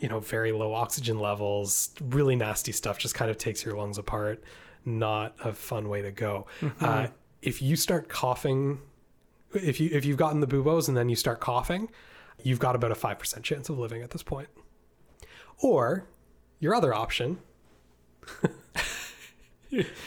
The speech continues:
Speaker 1: don't look excited for some
Speaker 2: You look
Speaker 1: reason.
Speaker 2: like you're winding up for a doozy, so I'm trying to get excited here. I'm
Speaker 1: Septicemic plague.
Speaker 2: Uh.
Speaker 1: That's when it gets into the blood.
Speaker 2: Okay.
Speaker 1: If it gets into the blood, we get back to those fun biofilms that we talked about earlier.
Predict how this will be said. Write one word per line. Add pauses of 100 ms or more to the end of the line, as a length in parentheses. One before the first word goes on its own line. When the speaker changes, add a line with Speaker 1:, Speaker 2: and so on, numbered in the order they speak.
(240)
Speaker 1:
don't
look
excited
for
some
Speaker 2:
You
look
Speaker 1:
reason.
Speaker 2:
like
you're
winding
up
for
a
doozy,
so
I'm
trying
to
get
excited
here.
I'm (340)
Speaker 1:
Septicemic
plague.
Speaker 2:
Uh. (320)
Speaker 1:
That's
when
it
gets
into
the
blood. (320)
Speaker 2:
Okay. (840)
Speaker 1:
If
it
gets
into
the
blood, (180)
we
get
back
to
those
fun
biofilms
that
we
talked
about
earlier.